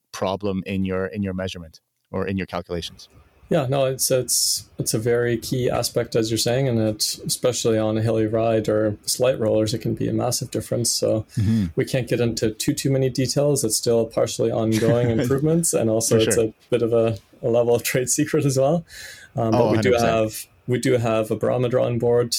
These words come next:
Speaker 2: a very, one of the most high accuracy barometers that you can get. Uh, we have accelerometers, and we have G P S, and we, there's a,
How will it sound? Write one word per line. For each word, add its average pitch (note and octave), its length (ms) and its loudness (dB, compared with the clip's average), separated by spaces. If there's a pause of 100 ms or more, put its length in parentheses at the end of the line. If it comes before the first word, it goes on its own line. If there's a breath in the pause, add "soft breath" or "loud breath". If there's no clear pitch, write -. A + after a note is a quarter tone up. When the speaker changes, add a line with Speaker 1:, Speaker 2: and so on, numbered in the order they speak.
Speaker 2:
a A#2 80 0
very, A2 400 2
one A2+ 240 0
of A2 60 0
the A2 80 2
most A2 200 -2
high A#2+ 140 0
accuracy A#2 440 -2
barometers A#2 520 0
that - 120 -2
you - 40 -2
can A#2 140 -4
get. C3 340 -2 (100)
Uh, G#2+ 80 -2
we A2 120 -4
have G#2+ 420 -2 (540 soft breath)
accelerometers, A#2 920 0
and G#2+ 280 -2
we A2 80 -2
have G#2+ 320 -2
G A2+ 140 -6
P - 180 -8
S, - 340 -2
and - 300 -10
we, A1+ 180 -4
there's - 280 -4
a, A#2 260 -2